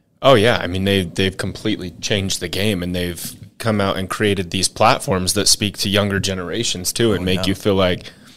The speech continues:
Speaker 1: hey, even if I only have a hundred bucks, I can still invest. It was, uh, Ashton Kutcher's company. I-, is it
Speaker 2: Oh,
Speaker 1: called
Speaker 2: man.
Speaker 1: Acorns, I think it's called, where
Speaker 2: Yeah.
Speaker 1: it literally, like,
Speaker 2: Yeah.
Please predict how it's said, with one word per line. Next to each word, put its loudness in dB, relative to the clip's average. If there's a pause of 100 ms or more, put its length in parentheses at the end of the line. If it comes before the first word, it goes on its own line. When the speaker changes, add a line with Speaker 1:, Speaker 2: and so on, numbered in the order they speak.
(300)
Speaker 1:
hey, 2
even 0
if 0
I 4
only 0
have 2
a 2
hundred 0
bucks, 0
I -2
can -10
still 2
invest. 4
It 2
was, 2
uh, 2 (760)
Ashton 2
Kutcher's -6
company. -6 (200)
I-, -6
is 2
it 4
Speaker 2:
Oh, 4
Speaker 1:
called 0
Speaker 2:
man. 2
Speaker 1:
Acorns, 0
I -2
think -4
it's -8
called, 2
where 6
Speaker 2:
Yeah. 2
Speaker 1:
it 0
literally, 6
like, 2
Speaker 2:
Yeah. -10